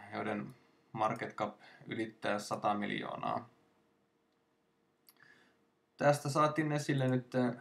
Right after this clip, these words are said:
kasa näitä osakkeita. Sitä voidaan helposti sinänsä jo vertailla esimerkiksi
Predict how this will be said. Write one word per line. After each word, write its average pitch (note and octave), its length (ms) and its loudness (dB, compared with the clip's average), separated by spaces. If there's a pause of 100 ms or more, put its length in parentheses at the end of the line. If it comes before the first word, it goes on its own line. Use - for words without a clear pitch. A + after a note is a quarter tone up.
(760)
kasa C3 300 4
näitä A#2 240 2
osakkeita. B2 840 4 (840)
Sitä - 160 -8
voidaan C3 240 6
helposti C#3 380 4
sinänsä C3 320 2
jo B2 340 6 (440)
vertailla B2 540 2
esimerkiksi A2+ 1000 -2